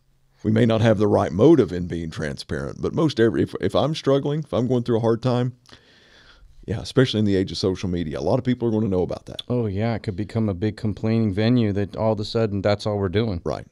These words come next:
Speaker 1: But in order to truly be vulnerable, I think that that's something that we do not do well in most churches, is true vulnerability. And that, that's kind of what I just kind of wanted to preface this conversation with.
Speaker 2: I love that, you know, 'cause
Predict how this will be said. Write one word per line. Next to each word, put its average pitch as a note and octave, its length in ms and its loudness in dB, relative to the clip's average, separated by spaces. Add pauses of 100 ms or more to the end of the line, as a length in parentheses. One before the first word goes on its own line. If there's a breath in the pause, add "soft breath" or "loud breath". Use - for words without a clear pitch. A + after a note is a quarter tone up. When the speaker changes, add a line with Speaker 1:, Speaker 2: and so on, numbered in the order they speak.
(120)
Speaker 1:
But A#2 220 8
in A#2+ 140 6
order B2 240 6
to F#2+ 300 0
truly A#2 400 2
be F#2 120 -2
vulnerable, E2+ 540 -2
I G#2 80 0
think G2 260 -4
that - 160 -6
that's E2 260 -4
something E2 440 -6
that B1 180 -6
we F2+ 240 -4
do E2+ 180 -6
not D#2+ 480 -6
do E2 200 -4
well D#2 280 -6
in D2 120 -10
most C2 280 -12
churches, - 600 -14 (140)
is D2+ 300 -6
true G#2 560 0 (200)
vulnerability. D2+ 800 -8
And D#2+ 100 -2
that, F#2+ 220 0
that's G2 180 6
kind F#2+ 220 2
of E2+ 80 0
what E2 120 4
I E2+ 80 -2
just - 200 -4
kind F2 120 0
of E2 80 -2
wanted D2+ 220 -4
to - 60 -16
preface - 840 -8 (100)
this F2 160 -8
conversation - 760 -10
with. - 260 -18 (520 loud breath)
Speaker 2:
I - 60 2
love C3+ 180 4
that, - 140 -6
you G#2 60 -6
know, G#2+ 100 -4
'cause G2 360 -6